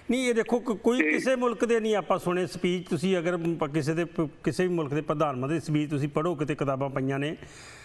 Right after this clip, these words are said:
Speaker 1: ਤਾਂ ਕਿਸੇ ਮੁਲਕ ਦੇ ਵਿੱਚ ਇਹੋ ਜਿਹਾ system ਹੈ ਹੀ ਨਹੀਂ ਹੈਗਾ ਕਿ ਜਿਹੜੇ ਗੱਪਾਂ ਮਾਰ ਕੇ ਲੋਕਾਂ ਨੂੰ ਭਰਮਾਉਣ ਦਾ।
Speaker 2: ਮੈਂ ਤੁਹਾਨੂੰ ਦੱਸਦਾ ਵੀ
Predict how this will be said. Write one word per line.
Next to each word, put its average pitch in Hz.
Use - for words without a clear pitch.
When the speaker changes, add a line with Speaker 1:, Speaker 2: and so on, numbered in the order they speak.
Speaker 1:
ਤਾਂ 180
ਕਿਸੇ 240
ਮੁਲਕ 226
ਦੇ 226
ਵਿੱਚ 220
ਇਹੋ 202
ਜਿਹਾ 208
system 196
ਹੈ 151
ਹੀ 226
ਨਹੀਂ 240
ਹੈਗਾ 170
ਕਿ 185
ਜਿਹੜੇ 190
ਗੱਪਾਂ 170
ਮਾਰ 165
ਕੇ 156
ਲੋਕਾਂ 143
ਨੂੰ 123
ਭਰਮਾਉਣ 135
ਦਾ। -
Speaker 2:
ਮੈਂ 131
ਤੁਹਾਨੂੰ 143
ਦੱਸਦਾ 135
ਵੀ 156